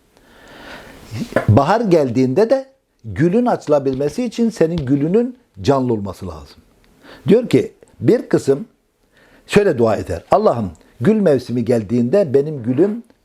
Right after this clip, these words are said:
canlı olsun. Zaten gül açar. Veyahut da der ki Allah'ım benim tabiatımı gülün açacağı mevsime ulaştır. Edep budur.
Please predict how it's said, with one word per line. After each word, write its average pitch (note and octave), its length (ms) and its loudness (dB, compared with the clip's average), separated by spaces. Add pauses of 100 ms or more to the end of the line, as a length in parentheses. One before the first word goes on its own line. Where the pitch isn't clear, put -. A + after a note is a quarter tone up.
(280)
canlı B2+ 380 2
olsun. F#2+ 360 -4 (100)
Zaten D3 320 2
gül G#2+ 200 -6
açar. F#2 240 -10 (640)
Veyahut E3+ 380 2
da E3+ 180 2 (320)
der A3+ 200 2
ki A2 220 -8 (280)
Allah'ım F#3 540 -2 (500)
benim D#3 460 2 (260)
tabiatımı C#3+ 720 2 (1000)
gülün D#3+ 360 2
açacağı C3+ 480 0
mevsime G2 400 -8
ulaştır. F2 520 -14 (160)
Edep B3+ 300 2
budur. G#2 160 0